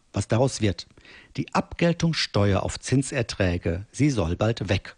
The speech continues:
Steht auf Seite fünfzehn des achtundzwanzigseitigen Ergebnispapiers in zwei kurzen Zeilen.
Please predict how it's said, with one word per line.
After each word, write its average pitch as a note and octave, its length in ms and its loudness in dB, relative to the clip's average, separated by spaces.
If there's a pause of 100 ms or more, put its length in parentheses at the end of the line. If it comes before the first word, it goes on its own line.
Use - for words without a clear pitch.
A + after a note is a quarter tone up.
(320)
Steht - 300 -2
auf F2+ 100 0
Seite B2+ 260 2
fünfzehn A2 640 0
des A2+ 240 -2
achtundzwanzigseitigen G#2+ 1120 0
Ergebnispapiers G#2+ 1040 0 (120)
in - 180 -8
zwei D3 260 0
kurzen - 460 -4
Zeilen. F2+ 400 -2